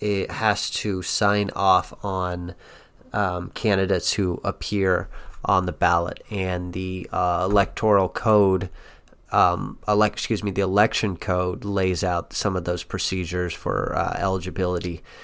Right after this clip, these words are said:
In addition to the Colorado election code, the petitioners also point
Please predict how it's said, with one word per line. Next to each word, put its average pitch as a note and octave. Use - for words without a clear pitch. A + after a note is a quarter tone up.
In A#2+
addition C3+
to A#2+
the G#2
Colorado G2+
election F#2+
code, F2+
the F#2
petitioners -
also G2+
point -